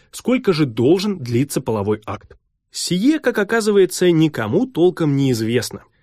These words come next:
Так, например, от тридцати до семидесяти пяти процентов мужчин уверены, что их половой акт продолжается недостаточно долго. Но какую цифру они имеют в виду?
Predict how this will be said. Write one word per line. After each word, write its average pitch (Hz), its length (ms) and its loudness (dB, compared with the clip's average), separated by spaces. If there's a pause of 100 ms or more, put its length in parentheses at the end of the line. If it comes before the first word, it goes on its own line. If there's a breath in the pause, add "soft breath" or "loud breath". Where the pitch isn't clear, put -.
(200)
Так, 262 200 0
например, 147 540 0
от 135 180 -4
тридцати 202 560 -2
до 135 120 0
семидесяти 165 640 -2
пяти 175 400 -4
процентов 117 580 -2
мужчин 123 480 -2
уверены, 147 640 0
что - 240 0 (140)
их 202 240 0
половой 117 420 0
акт 226 320 -4
продолжается 160 800 0 (100)
недостаточно 131 840 0
долго. 98 320 -2 (560 soft breath)
Но 147 120 4
какую 190 360 2
цифру 220 460 -2
они 160 300 0
имеют 170 300 4
в 143 40 -6
виду? 180 400 -4